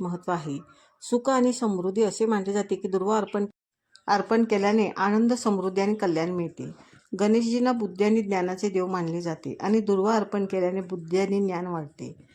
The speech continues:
गणेशजींना विघ्नहर्ता असेही म्हणतात आणि दुर्वा अर्पण केल्याने जीवनातील सर्व अडथळे दूर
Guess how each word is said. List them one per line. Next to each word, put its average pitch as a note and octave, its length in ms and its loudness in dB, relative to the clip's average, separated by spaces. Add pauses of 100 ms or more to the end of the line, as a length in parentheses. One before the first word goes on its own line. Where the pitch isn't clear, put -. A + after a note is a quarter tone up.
(420)
गणेशजींना A#3 480 2
विघ्नहर्ता G#3 560 0
असेही F#4+ 260 0
म्हणतात E3 380 -4
आणि G#3 200 0
दुर्वा F#3+ 340 0
अर्पण F#3 280 -4
केल्याने F#3 460 -2
जीवनातील G3 500 -2
सर्व G#3+ 300 -4
अडथळे F3+ 420 -2
दूर F#3 240 -4